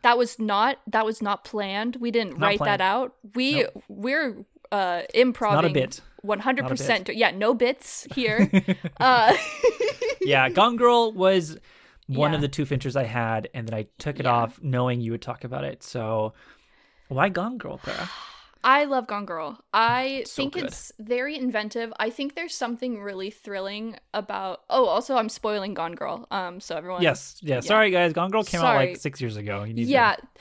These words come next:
Speaker 1: that was the other thing I did. I tried really hard to do.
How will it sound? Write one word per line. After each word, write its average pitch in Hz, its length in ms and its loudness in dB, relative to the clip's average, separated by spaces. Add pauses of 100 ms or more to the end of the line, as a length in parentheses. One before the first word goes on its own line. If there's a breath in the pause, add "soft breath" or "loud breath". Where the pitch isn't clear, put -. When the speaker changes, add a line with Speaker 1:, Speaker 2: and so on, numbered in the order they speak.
Speaker 1:
that 311 100 4
was 480 140 4
the - 80 6
other 285 180 4
thing 285 160 -4
I 262 180 -2 (140)
did. 247 240 -4 (240)
I 247 100 2
tried 240 260 -4
really 247 180 -2
hard 240 160 -4
to 247 80 -6
do. 226 680 -6